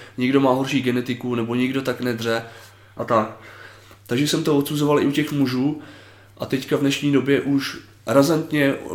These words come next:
mm, nepodporuji doping v dorostu a v juniorech.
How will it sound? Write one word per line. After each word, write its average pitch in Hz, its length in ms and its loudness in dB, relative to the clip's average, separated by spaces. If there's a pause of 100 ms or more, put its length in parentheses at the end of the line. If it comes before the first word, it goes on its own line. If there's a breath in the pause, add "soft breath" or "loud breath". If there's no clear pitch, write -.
(480)
mm, 117 320 -8
nepodporuji 139 640 0
doping 135 340 -2
v 107 40 -8
dorostu 127 480 0
a 113 40 0
v 117 80 -4
juniorech. 123 580 -2